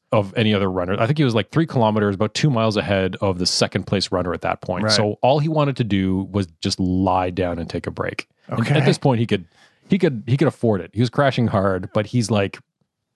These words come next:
Speaker 1: leaving everyone in the, well, in the dust. <laughs>
Speaker 2: Yeah, that's where that comes from.
Speaker 1: Hicks' trainers kept prodding him to keep going, but ultimately it was a losing battle. Like, he just, he was petering
Speaker 2: Gassed.
Speaker 1: out.
Speaker 2: Right, right, right.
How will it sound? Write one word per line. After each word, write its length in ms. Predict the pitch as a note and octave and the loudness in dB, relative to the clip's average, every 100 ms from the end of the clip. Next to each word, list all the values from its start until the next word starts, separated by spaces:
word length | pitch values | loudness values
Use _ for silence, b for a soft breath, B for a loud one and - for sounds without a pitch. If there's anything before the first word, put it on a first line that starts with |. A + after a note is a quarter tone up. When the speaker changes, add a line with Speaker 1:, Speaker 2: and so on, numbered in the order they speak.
| _ | _
Speaker 1:
leaving 300 | C3+ D3 C3+ | 2 2 4
everyone 280 | B2 A2+ G#2+ | 2 2 0
in 80 | G2+ | -2
the, 120 | F#2 - _ - | -6 -10 _ -2
well, 200 | G#2 - | 0 0
in 120 | F#2+ | -6
the 80 | F2+ | -2
dust. 400 | F#2 E2 - - - | -2 0 -4 -4 -4
<laughs> 100 | - | 2
Speaker 2:
Yeah, 880 | D3 C#3+ D3+ D3 D3+ E3 C#3+ C#3+ F3 | 2 4 2 2 0 0 0 -2 -2
that's 220 | D#3 - | -4 -2
where 100 | C#3+ | 0
that 140 | C#3 C3 | 0 -2
comes 200 | E3 - | -6 -6
from. 180 | G2+ - | -10 -6
Speaker 1:
Hicks' 240 | - D#3+ - | 0 0 2
trainers 380 | - D3+ C#3+ - | 0 2 0 2
kept 480 | B2 - - - - - | 0 -2 -10 -16 -12 0
prodding 340 | C3 B2+ B2+ | 2 4 2
him 160 | A#2 A#2+ | 0 0
to 60 | |
keep 260 | G2 A2+ F#2+ | -2 -4 0
going, 580 | G2+ G2+ G#2 G2+ G2+ G2 | 0 0 0 0 -2 0
but 220 | D3+ C3+ | 2 2
ultimately 340 | C#3+ C3+ C3 A2+ | 2 2 2 0
it 40 | |
was 60 | G2 | 0
a 60 | |
losing 280 | G2 G2 F#2 | 0 0 -2
battle. 340 | E2+ E2 E2 E2 | -4 -6 -6 -8
Like, 200 | D#2+ - | -6 -2
he 100 | A2 | -2
just, 280 | F#2+ - - - - | 0 -2 -6 -14 -6
he 180 | A#2 | 0
was 280 | B2 G#2 - - _ - | 2 2 -4 -8 _ 0
petering 300 | A2+ G#2 E2+ | 2 2 -2
Speaker 2:
Gassed. 180 | - | -6
Speaker 1:
out. 60 | - | -4
Speaker 2:
Right, 200 | G2 G2 - | -6 -6 -8
right, 160 | G#2+ | -8
right. 180 | G#2+ | -8